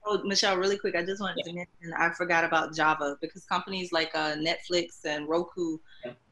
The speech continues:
Speaker 1: uh, use Java a lot, especially for streaming. So Java is really big in streaming.
Speaker 2: A-,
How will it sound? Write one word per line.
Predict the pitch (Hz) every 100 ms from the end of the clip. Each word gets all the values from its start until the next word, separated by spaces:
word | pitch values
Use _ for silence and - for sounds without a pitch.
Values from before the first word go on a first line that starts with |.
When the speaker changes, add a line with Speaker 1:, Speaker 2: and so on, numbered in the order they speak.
| 160
Speaker 1:
uh, |
use | 160 175 175
Java | 160 156 156
a |
lot, | 151 147
especially | 143 - 170 170
for | 170
streaming. | 156 - 170 156 139 139
So | 151
Java | 156 160 165
is | 160
really | 156 156
big | 160 151
in | 147 143
streaming. | - 143 151 - - - - - - _ _ 131 _ _ _ _ _ _
Speaker 2:
A-, | 123